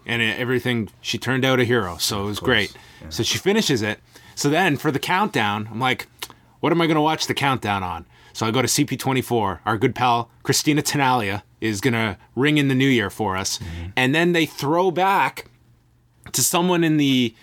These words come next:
Speaker 1: control area, in the, in the main studio, and we've got a shot of Nathan Phillips Square, and they've got a graphic on the screen of a countdown,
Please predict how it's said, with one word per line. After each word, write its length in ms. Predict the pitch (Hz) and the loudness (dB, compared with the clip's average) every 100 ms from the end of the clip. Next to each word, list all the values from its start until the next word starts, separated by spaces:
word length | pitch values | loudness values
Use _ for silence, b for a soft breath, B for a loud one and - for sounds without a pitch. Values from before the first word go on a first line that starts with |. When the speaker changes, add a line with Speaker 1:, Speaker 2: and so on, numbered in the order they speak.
| B - | B -4
Speaker 1:
control 560 | 147 - 165 208 196 | -2 0 0 2 2
area, 540 | 123 101 95 98 104 107 | 2 0 0 0 -2 -4
in 200 | 117 135 | -2 0
the, 360 | 135 131 127 120 | 2 2 2 0
in 100 | 143 | 0
the 120 | 131 131 | -2 0
main 240 | 151 156 | 2 2
studio, 680 | - - 185 190 95 90 - B B B | 0 0 0 0 -2 -4 -10 B B B
and 100 | 143 | 0
we've 140 | 139 | 2
got 140 | 143 143 | 2 2
a 40 | |
shot 260 | - 160 147 | 2 0 0
of 60 | |
Nathan 380 | 123 151 180 214 | 0 0 2 0
Phillips 320 | 196 202 196 | 2 0 0
Square, 460 | - - 135 90 98 B B B B B | -4 0 0 0 -4 B B B B B
and 120 | 156 | 0
they've 120 | 147 | 0
got 140 | 131 139 | 0 0
a 60 | |
graphic 540 | 113 120 143 180 214 208 | 0 0 0 0 0 0
on 120 | 196 | 2
the 60 | 185 | 2
screen 440 | - - 170 185 | 0 0 0 2
of 80 | 156 | 0
a 60 | 135 | -2
countdown, 720 | - 165 170 123 104 101 | 0 0 0 -2 -2 -4